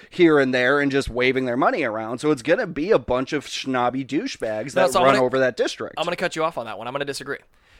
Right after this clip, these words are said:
Speaker 2: I, I get the thought process, 'cause then you start to have that situation from that movie, like, In Time. Remember that one with Justin Timberlake?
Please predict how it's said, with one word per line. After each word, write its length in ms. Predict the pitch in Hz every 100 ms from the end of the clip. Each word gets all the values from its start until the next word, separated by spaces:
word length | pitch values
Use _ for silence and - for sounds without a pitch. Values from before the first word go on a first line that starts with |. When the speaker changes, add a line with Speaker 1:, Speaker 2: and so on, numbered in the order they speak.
| -
Speaker 2:
I, 140 | 170 -
I 100 | 165
get 300 | 139 233 -
the 80 | 247
thought 280 | 196 160
process, 520 | - 117 107 117 151 -
'cause 140 | 175
then 160 | 175 185
you 80 | 185
start 240 | 185 165
to 80 | 175
have 180 | 165 151
that 160 | 151
situation 560 | 156 139 143 139 135 139
from 160 | 139
that 100 | 135
movie, 220 | 131 131 135
like, 220 | 120 120
In 160 | 127
Time. 300 | 120 131 92
Remember 200 | 110 131
that 140 | 135 131
one 80 | 131
with 100 | 123
Justin 260 | 127 135 131
Timberlake? 440 | 127 131 147